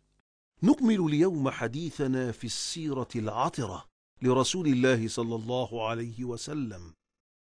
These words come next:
وبدا رسول الله صلى الله عليه وسلم في موقعه في المدينة كأنه طاقة نور تشع ضوءها على العالم،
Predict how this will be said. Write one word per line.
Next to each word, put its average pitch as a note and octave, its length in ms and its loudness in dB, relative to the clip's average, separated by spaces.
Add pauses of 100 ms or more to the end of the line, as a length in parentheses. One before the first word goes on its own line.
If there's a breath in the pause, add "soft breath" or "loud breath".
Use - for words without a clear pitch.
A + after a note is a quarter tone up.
(280)
وبدا C3+ 440 8
رسول B2+ 460 4
الله B2 340 6
صلى B2 300 2
الله A#2+ 580 2
عليه B2 540 2
وسلم B2+ 680 2
في C3+ 260 -6
موقعه C3 880 2
في D3 160 -2
المدينة C#3+ 960 2
كأنه D3 1120 4
طاقة D#3+ 720 2
نور B2+ 460 2 (1000)
تشع E3 420 6
ضوءها C#3 920 4 (380)
على B2+ 260 4
العالم، A2+ 760 0